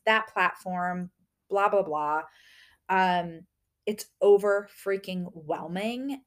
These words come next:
and it clouds your judgment, and it clouds and blocks out what is actually true for you.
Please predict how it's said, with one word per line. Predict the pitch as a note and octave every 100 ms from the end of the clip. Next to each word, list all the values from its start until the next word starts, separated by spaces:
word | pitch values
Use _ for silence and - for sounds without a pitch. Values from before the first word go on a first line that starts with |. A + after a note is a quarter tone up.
| -
and | F#3
it | F3
clouds | - - F3 E3+ F3
your | E3+ E3+
judgment, | D#3+ D3+ - D#3+ - _ _ _ -
and | F3+ G#3
it | F3 F3 E3+ - _ _ _ _ _ _ -
clouds | - G#3+ F#3 F#3 D#3+ D#3 A3 A3 - - - _ _ _ _ _ _ _ _ -
and | F3+ F3+
blocks | F#3 F3+ F3+ G3 -
out | E3+ D#3 F#3 D4 - - _ _ _ _ _
what | F3 G#3 F4
is | E4+
actually | C#4 D4 - C#4+
true | - C4
for | B3+ G#3+
you. | G3+ A3+